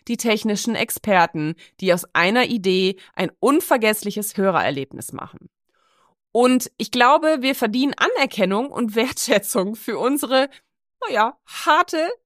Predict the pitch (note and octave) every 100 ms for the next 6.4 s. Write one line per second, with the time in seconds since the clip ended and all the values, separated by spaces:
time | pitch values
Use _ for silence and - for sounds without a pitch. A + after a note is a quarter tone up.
0 | _ - - C#4+ C4 C4+ C#4+ G#4+ - -
1 | G3 A3 G#3 A3 C#4 G#4 - - B3+ D#4
2 | - - C4 C4+ C4 - A#3 A#3 G#3+ G3
3 | F3 F3+ G#3+ E3+ - _ _ _ _ _
4 | _ _ _ - C#4+ C#4+ F4+ - - G#3+
5 | - D#3+ C#3+ C#3 - F#3+ - - C4 C#4
6 | C4 G#3 G3